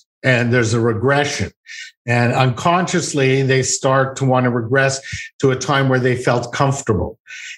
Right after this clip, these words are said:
'Cause in the struggle, they felt comfortable. That's all they knew. You get the success, it's like entering a new world,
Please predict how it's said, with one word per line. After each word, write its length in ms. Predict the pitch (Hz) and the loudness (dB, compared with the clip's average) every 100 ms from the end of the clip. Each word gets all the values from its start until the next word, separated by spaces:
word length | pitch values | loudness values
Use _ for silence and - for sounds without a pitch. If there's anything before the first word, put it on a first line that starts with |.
| _ | _
'Cause 160 | - 123 | -4 0
in 220 | 165 175 | 2 2
the 80 | 175 | 2
struggle, 540 | 170 - 214 214 170 | 0 0 0 2 0
they 240 | 139 139 135 | 0 0 0
felt 320 | 143 131 - | 0 -2 0
comfortable. 540 | 151 143 - 139 147 | -2 0 -2 0 0
That's 220 | 127 123 143 | 0 0 0
all 180 | 127 | 2
they 140 | 120 117 | 2 2
knew. 340 | 120 113 - - _ - - - - _ _ | 2 2 -2 -8 _ -20 -20 -20 -20 _ _
You 120 | 120 | -2
get 240 | 127 156 156 | 2 2 0
the 60 | |
success, 600 | - 160 135 208 202 180 - | -2 -2 0 0 0 0 -4
it's 160 | - | 0
like 120 | 160 147 | 0 2
entering 500 | 143 151 156 151 143 | 2 2 0 2 2
a 40 | |
new 240 | 131 131 123 | 2 2 2
world, 580 | 120 139 120 98 101 | 2 2 2 0 -2